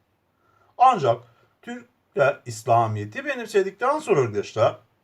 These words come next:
özellikle hükümdarlar İslam dünyasındaki saygınlıklarını arttırmak için ne yaparlardı arkadaşlar? Halife adına hutbe okutururlardı. Bu da hükümdarlığın arkadaşlar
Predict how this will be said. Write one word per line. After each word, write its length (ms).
özellikle 600
hükümdarlar 880
İslam 520
dünyasındaki 1080
saygınlıklarını 1200
arttırmak 640
için 200
ne 100
yaparlardı 580
arkadaşlar? 540
Halife 600
adına 400
hutbe 400
okutururlardı. 800
Bu 100
da 320
hükümdarlığın 720
arkadaşlar 600